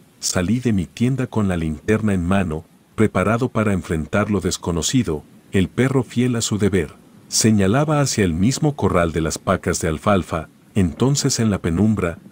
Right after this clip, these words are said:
pude distinguir la forma de la criatura. Esta vez la visión era más clara,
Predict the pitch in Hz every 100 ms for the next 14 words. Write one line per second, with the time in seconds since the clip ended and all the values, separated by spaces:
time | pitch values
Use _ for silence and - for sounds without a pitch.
0 | - - 147 147 139 - 98 78 107 107
1 | 87 - 113 117 110 98 95 87 98 85
2 | 95 78 76 - _ - - _ - -
3 | - - _ _ - 151 - 139 127 113
4 | 110 95 80 - 107 104 95 85 90 95
5 | - 107 82 73